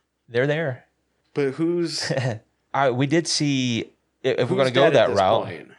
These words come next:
Speaker 1: you have
Speaker 2: Mac is
Speaker 1: Professor,
Speaker 2: dead.
Speaker 1: no, no, Professor's still alive at that point. So Mac is dead.
Speaker 2: Melody's dead.
Speaker 1: Melody's dead. Sweet is dead. That still leaves, was it Fantasy?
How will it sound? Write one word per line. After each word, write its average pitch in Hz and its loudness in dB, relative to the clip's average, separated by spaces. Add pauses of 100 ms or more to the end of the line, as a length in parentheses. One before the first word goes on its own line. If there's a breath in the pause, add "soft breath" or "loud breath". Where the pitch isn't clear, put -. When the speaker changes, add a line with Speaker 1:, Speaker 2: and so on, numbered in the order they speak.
(440 soft breath)
Speaker 1:
you 127 -2
have 113 0 (260)
Speaker 2:
Mac 107 -2
is - -12
Speaker 1:
Professor, 151 0
Speaker 2:
dead. 143 -6
Speaker 1:
no, 139 2
no, 110 -2 (520)
Professor's 113 -6
still 104 -2
alive 101 0
at 95 -8
that - -4
point. 98 -6 (440 soft breath)
So 104 -2
Mac 104 -2
is 139 -4
dead. 120 0 (120)
Speaker 2:
Melody's 98 -4
dead. 110 -2
Speaker 1:
Melody's 117 0
dead. 107 2
Sweet 143 -2
is 98 -2
dead. 95 0 (460)
That 113 -8
still - -10
leaves, 110 -10 (260)
was 95 -10
it - -14
Fantasy? - -20